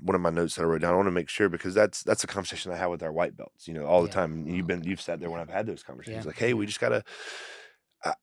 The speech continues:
Speaker 1: I think the reason why your arm hurt in that arm bar is 'cause when he grabbed it, you spun really hard and turned.
Speaker 2: Yeah.
Speaker 1: I, I,
Speaker 2: Yeah.
Speaker 1: I don't think he meant to do that. He, I think he even tried to let it go.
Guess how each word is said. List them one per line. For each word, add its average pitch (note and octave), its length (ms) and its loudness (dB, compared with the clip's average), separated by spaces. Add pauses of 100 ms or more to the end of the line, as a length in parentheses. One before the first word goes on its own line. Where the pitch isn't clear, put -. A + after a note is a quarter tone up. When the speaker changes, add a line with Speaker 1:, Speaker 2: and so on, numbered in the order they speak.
Speaker 1:
I A2 60 2
think D#3+ 380 0
the D3+ 80 -2
reason C3 260 4
why A2+ 160 8
your G#2+ 300 6
arm G#2+ 300 4
hurt F#2+ 260 4
in F#2+ 60 -2
that F#2+ 120 4
arm G#2+ 220 6
bar F#2+ 160 4
is F#2 100 -2
'cause F#2 160 -6
when F#2 80 -6
he G2 100 -2
grabbed G#2 460 4
it, F#2 160 -4
you G#2+ 140 -6
spun A2 440 0
really G#2 260 2
hard B2 400 8
and F2+ 160 -2
turned. - 760 -2 (300)
Speaker 2:
Yeah. - 240 -6
Speaker 1:
I, - 80 -4
I, - 60 -6 (120)
Speaker 2:
Yeah. - 120 -18 (420)
Speaker 1:
I - 60 -2
don't C#3 200 2
think B2 180 0
he A2 140 -6
meant G#2 380 -2
to F#2+ 100 -12
do A2 180 0
that. F#2 160 4
He, - 140 0
I A#2 80 2
think C#3+ 160 -4
he D3 100 -2
even G#2+ 160 -2
tried G#2+ 180 4
to F#2 60 -4
let F2+ 140 -2
it C2 100 -12
go. F#2 220 -4